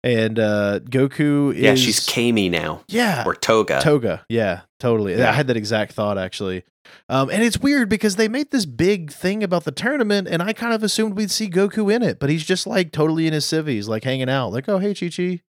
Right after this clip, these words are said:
Speaker 1: He's not in the tournament at all. We get
Speaker 2: Yeah.
Speaker 1: none of the tournament. It just
Speaker 2: Yeah, she
Speaker 1: felt
Speaker 2: says, "I actually like this exchange.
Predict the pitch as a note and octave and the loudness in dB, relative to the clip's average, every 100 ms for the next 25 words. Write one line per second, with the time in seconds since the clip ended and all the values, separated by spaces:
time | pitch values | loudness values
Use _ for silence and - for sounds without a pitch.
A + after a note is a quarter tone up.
0 | - F3 F#3+ F3+ - D#3 G3 D#3 B2+ A2+ | -6 -2 0 0 -2 -4 -2 -2 -2 -4
1 | A2+ B2+ C3+ F3 D3+ C3 G#3 A#3 F#3 C4+ | -2 -4 0 2 4 2 2 6 8 8
2 | G#3+ F#3 C#4+ E4+ G3+ G#2+ - - - - | 6 4 2 4 0 -2 -8 -20 -20 -4
3 | E3 E3+ B2+ C3 A3+ G#3+ - F3+ D#3 - | -2 6 6 8 6 6 8 6 6 -2
4 | - - - _ D3 A#3 - A3+ C3+ A2 | -10 -20 -20 _ 4 6 4 4 4 4
5 | C3+ C#3 C#3+ C#3+ - - G2 A#2 D3+ - | 4 4 4 4 0 2 4 4 2 0
6 | - | -6